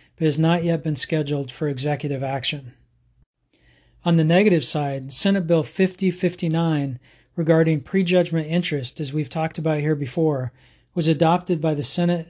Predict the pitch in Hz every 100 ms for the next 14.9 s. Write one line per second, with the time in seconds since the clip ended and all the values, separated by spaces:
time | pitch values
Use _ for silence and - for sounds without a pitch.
0 | _ - 156 156 160 151 156 147 165 -
1 | - - 151 139 143 147 151 151 143 -
2 | 156 151 127 - _ _ - 160 143 -
3 | - 151 127 143 120 _ _ _ _ _
4 | _ _ - 185 185 196 175 165 170 160
5 | - 170 170 160 165 160 160 147 147 147
6 | - 170 165 170 160 160 147 131 - 156
7 | 156 143 135 131 143 139 120 - _ _
8 | _ _ _ - 170 160 - 185 208 202
9 | 190 175 180 175 156 143 160 165 165 160
10 | 156 147 - 123 - 214 208 160 147 139
11 | 139 127 - _ _ _ _ 170 156 156
12 | 156 165 165 175 175 - 170 165 160 156
13 | 151 165 147 147 - 156 156 151 147 135
14 | 151 131 - 160 147 127 120 -